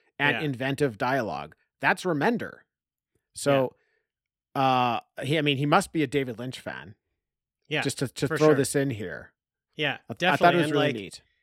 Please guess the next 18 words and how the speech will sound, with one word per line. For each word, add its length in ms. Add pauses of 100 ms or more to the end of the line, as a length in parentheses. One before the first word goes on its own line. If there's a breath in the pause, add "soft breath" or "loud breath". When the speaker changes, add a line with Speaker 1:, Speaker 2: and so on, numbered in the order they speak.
(160)
Speaker 2:
yeah, 200
and, 100
like, 180
Blue 180
Velvet 400
showing, 380
like, 300
the, 460
the 120
underbelly 720
of 140
the 80
suburbs. 640
He's 160
showing 400
us, 240
like, 280
the, 300